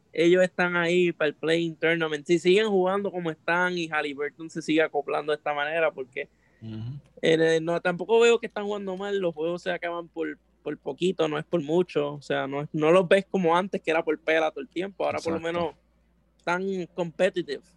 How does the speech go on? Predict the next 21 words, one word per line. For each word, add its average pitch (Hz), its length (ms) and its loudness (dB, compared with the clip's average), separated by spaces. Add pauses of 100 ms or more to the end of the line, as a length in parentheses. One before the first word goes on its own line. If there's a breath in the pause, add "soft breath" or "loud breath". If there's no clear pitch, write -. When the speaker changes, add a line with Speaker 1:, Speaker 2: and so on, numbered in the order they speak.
Speaker 1:
o - 40 -20
sea, 151 240 -2
no 147 120 -6
es, 165 240 2
"Ah, 233 200 0
voy 196 140 -2
contra 220 300 -6
Sacramento, 208 640 -6
voy 160 160 -2
a 180 140 -2 (120)
ganar 180 240 -4
por 160 160 -8
veinte", 156 340 -4
no, 139 200 -12
no, 131 180 -12
ya 131 320 -4
eso 143 200 -8
no 139 180 -6
va 147 160 0
ahí, 160 180 0
porque - 420 -14